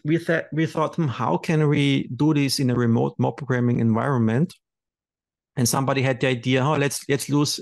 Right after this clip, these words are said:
let's use, I think, T L Draw. It's, it's a remote drawing app"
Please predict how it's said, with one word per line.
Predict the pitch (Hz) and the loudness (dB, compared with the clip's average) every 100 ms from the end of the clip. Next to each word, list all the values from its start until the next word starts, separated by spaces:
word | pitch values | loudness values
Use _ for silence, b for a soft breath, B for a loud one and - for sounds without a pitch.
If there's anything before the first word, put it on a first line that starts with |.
| - | -4
let's | 120 147 - | -2 0 0
use, | 139 139 - - | 0 0 -2 -6
I | 131 | -6
think, | 127 147 - | -4 -4 -2
T | 170 156 | 0 0
L | 127 | 0
Draw. | - 120 123 208 208 | -2 0 0 0 -2
It's, | 120 | -4
it's | 131 120 | -6 -4
a | 127 | 0
remote | 120 120 120 - | 0 0 -2 -4
drawing | - 131 123 110 | -4 0 0 0
app" | 135 | -2